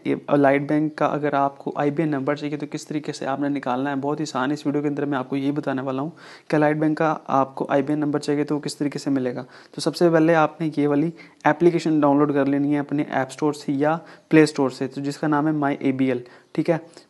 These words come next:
My ए बी एल के नाम से जो एप्लीकेशन ये डाउनलोड कर लेनी है, ठीक है। इसके बाद आपने साइन अप करना है। साइन अप करने के लिए रजिस्टर्ड now के ऊपर क्लिक करेंगे ना, तो आपने simply इसे रजिस्टर कर लेना है।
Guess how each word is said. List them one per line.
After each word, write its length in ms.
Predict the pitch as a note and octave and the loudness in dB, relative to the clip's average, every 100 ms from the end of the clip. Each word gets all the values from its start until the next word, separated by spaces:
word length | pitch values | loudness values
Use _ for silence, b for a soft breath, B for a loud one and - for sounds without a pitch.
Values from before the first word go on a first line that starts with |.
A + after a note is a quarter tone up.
| D3+ | 0
My 80 | |
ए 80 | D3+ | 2
बी 80 | D#3 | 2
एल 60 | E3 | 0
के 80 | |
नाम 160 | D#3 D#3 | 0 -2
से 120 | D3+ | -4
जो 160 | D#3 D3+ | -2 -2
एप्लीकेशन 360 | C#3 D3+ E3 | 0 -4 -2
ये 180 | D#3 D3+ | -2 0
डाउनलोड 340 | C#3+ C3+ C#3+ D3 | 0 2 2 0
कर 120 | E3 | 0
लेनी 300 | D#3 D#3+ D#3+ | 0 0 -2
है, 100 | D#3 | -6
ठीक 220 | D#3 C#3+ | -8 -2
है। 380 | E3+ E3+ - - - | -2 -4 -20 -20 -14
इसके 140 | - | -2
बाद 240 | D#3+ D#3+ E3 | 4 6 6
आपने 320 | D3+ D#3 D#3 | 4 4 -4
साइन 260 | - C3+ | 0 0
अप 80 | C#3 | 0
करना 260 | C#3 B2+ B2+ | 0 -2 -2
है। 60 | |
साइन 220 | C3+ D3+ D#3 | -2 0 0
अप 100 | D#3+ | 0
करने 240 | D#3 D#3 | 2 4
के 60 | D#3 | 2
लिए 80 | D#3 | 0
रजिस्टर्ड 460 | C#3+ C#3+ - E3 | -2 -6 0 2
now 200 | D#3 C#3+ C#3+ | 4 4 2
के 60 | |
ऊपर 160 | D#3 D3+ | -2 -2
क्लिक 300 | - D3 - | -2 -4 2
करेंगे 280 | D#3 F3 D3 | 2 4 2
ना, 160 | C#3+ C#3 B B B | 0 -4 B B B
तो 60 | D#3+ | 2
आपने 200 | D3 D#3 | 4 2
simply 340 | D#3+ D#3 E3 | 0 0 2
इसे 200 | E3 E3+ | 2 2
रजिस्टर 360 | D3+ C#3 C3+ F3 | 0 0 0 2
कर 140 | E3 | 4
लेना 240 | D3+ D3+ | 4 2
है। 120 | E3 | 0